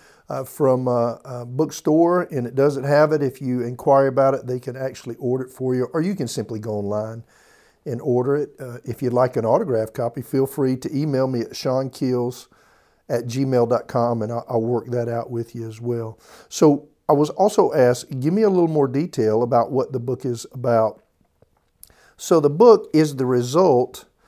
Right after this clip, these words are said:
of a three-year journey of my doctoral ministry project, uh, also known as a doctoral dissertation.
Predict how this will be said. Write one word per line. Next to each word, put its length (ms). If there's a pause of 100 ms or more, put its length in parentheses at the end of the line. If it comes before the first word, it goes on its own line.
(340)
of 120
a 80
three-year 520
journey 480
of 160
my 120
doctoral 840 (100)
ministry 420
project, 560 (220)
uh, 80 (100)
also 320
known 400
as 160
a 80
doctoral 440
dissertation. 760